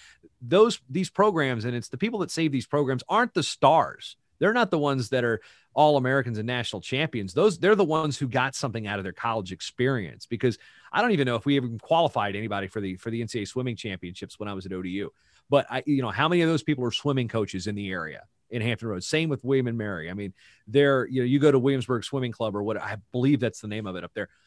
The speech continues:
They're all tribe alumni. And, and y-, you look at that, and then down in Norfolk, they're mostly Old Dominion alumni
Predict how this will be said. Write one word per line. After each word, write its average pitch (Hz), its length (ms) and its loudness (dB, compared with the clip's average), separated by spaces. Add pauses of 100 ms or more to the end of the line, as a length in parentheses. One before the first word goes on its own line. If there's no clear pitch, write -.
(140)
They're 233 160 4
all 240 120 6
tribe 202 380 2
alumni. 190 540 0 (200)
And, 160 320 0
and 156 180 -2
y-, 147 220 -6
you 151 140 -2
look 156 140 0
at 151 100 -4
that, 147 260 2
and 131 160 -2
then 127 140 0
down 135 180 0
in 135 60 0
Norfolk, 139 300 0
they're 160 120 -2
mostly 175 360 2
Old 165 220 0
Dominion 156 320 -2
alumni 90 460 -6